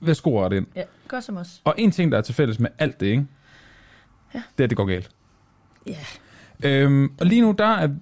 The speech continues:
Speaker 1: Vesten i gang med noget af det samme. Øh, det er i forhold til V M i Katar. Vi har ekstremt travlt med at sige, "Det sejler med migrantarbejdere.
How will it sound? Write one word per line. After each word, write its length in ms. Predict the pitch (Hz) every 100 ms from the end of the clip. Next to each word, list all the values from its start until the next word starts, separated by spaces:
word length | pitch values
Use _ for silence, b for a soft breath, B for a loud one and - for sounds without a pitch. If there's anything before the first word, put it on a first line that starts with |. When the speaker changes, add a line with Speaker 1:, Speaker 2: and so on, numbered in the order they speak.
| 151
Speaker 1:
Vesten 300 | 151 185 202
i 20 |
gang 240 | 190 180 147
med 80 | 147
noget 220 | 151 160
af 60 | 170
det 80 |
samme. 280 | - 87 101 - _ _ _ _ _ -
Øh, 420 | 131 120 117 107
det 280 | - - 156
er 20 |
i 20 |
forhold 240 | 147 151 143
til 100 | 147
V 160 | 139
M 40 | 123
i 40 |
Katar. 400 | 110 - 101 113 139
Vi 80 |
har 180 | 147 175
ekstremt 680 | 175 - - - 240 180 104
travlt 420 | - 190 151 104
med 120 | 139 131
at 80 |
sige, 460 | 120 - 175 185 190 b b b b b _ _ _ _ _ _ _
"Det 100 | 143
sejler 340 | - 143 160 160
med 100 | 123
migrantarbejdere. 720 | 123 123 117 87 85 80